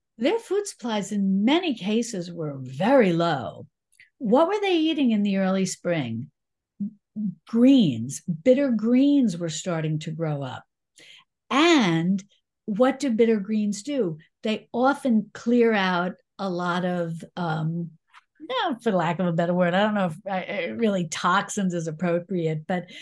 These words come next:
just the buildup of different, uh, an over buildup, and I'll explain that in a minute, an over buildup of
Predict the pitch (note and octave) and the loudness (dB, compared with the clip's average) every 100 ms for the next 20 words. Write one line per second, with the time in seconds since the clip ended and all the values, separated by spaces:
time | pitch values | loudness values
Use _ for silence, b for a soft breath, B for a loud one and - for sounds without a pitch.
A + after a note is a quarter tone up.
0 | B B - A#4+ B4 A4 B3 E3+ - B3 | B B 2 4 4 2 2 0 0 6
1 | B3+ B3+ G#3+ F#3+ F#3 E3+ D#3+ G#3 - G#3+ | 8 8 4 2 -2 -4 -2 -2 -2 -2
2 | F#3+ _ _ - G#3 G3+ A#3 A3+ - D4+ | -4 _ _ -8 -6 0 0 2 4 4
3 | D4 A#3 F#3+ E3+ F3+ D#3 D#3 D#3 B2 - | 4 2 0 -2 -4 -4 -6 -10 -8 -2
4 | F#3+ F#3 F#3 - - A3 G3+ F#3 F3 F3 | 0 0 -2 -6 -2 0 0 -2 -2 -2
5 | F3 G3 F#3+ F3+ G3+ - C4+ D4+ C4+ F#3+ | -2 0 0 -2 -4 0 0 0 0 -2
6 | G3+ G3+ F#3+ E3 D#3 - G3+ F3+ E3+ | -2 -4 -4 -4 -6 -8 -4 -2 -2